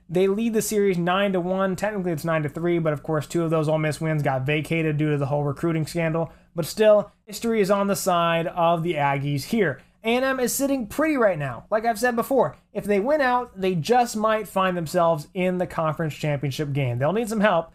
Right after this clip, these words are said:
but if they win out, they'll be in good position to potentially get there. Ole Miss did win last week, but their intensity did fall off toward the end as Liberty attempted to mount a comeback.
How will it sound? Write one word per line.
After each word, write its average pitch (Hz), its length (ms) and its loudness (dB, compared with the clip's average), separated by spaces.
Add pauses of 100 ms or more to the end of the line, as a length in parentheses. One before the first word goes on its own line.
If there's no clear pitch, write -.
(200)
but 156 80 -2
if 143 60 -2
they 190 120 4
win 240 180 -2
out, 185 280 2 (200)
they'll 160 220 0
be 190 320 0
in 180 140 -2
good 180 180 2
position 156 400 -2
to 160 100 -4
potentially 156 760 -2 (260)
get 160 180 0
there. - 220 -16 (240)
Ole 240 120 -6
Miss 247 200 0
did 226 220 0
win 262 260 0
last 233 260 0
week, 202 280 -4
but 170 100 0
their 175 120 0
intensity 208 480 -2
did 185 300 0
fall 208 220 4
off 170 280 2
toward 190 260 -2
the 175 140 -2
end 143 200 0
as 151 220 -2
Liberty 170 340 0
attempted 151 520 -4
to 151 80 -2
mount 135 380 -4
a 147 80 -2
comeback. 135 480 -2